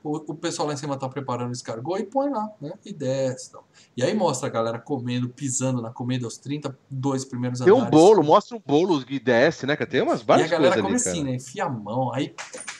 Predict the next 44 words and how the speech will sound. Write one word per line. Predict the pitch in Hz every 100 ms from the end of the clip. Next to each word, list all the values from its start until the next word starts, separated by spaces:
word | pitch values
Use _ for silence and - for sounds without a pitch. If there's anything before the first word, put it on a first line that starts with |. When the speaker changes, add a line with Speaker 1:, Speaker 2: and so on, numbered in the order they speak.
| - - -
Speaker 1:
pisa | - 175 151
em | 139
cima, | - - 113 139 113
faz | - 175
de | -
sacanagem, | - 220 - 285 247 160 156 143
um |
bando | 139 165 262 277
de | -
porco, | - 175 208 202
filha | 208 - 240
da | 247 - _ _
puta, | - 220 202 - -
que | -
é | 131
isso | 139 -
que |
a | 131
galera... | 127 123 139 -
é. | - - - _
Mas | 220 262 220
o |
escargot | 240 233 220 165
é | 190
uma | 294
Speaker 2:
Não, | 269 226 180
mas | 190
Speaker 1:
bosta. | 240
Speaker 2:
é |
o | 262
Speaker 1:
Ninguém | 226 240 269
Speaker 2:
desespero, | 320
Speaker 1:
come | 226
Speaker 2:
né? |
O |
Speaker 1:
escargot, | 170 190 -
Speaker 2:
pessoal | - 208
Speaker 1:
não | 208
é |
Speaker 2:
pensa | 220
Speaker 1:
verdade? | 170 147
Speaker 2:
assim, | 185
é |
porque... | 220 -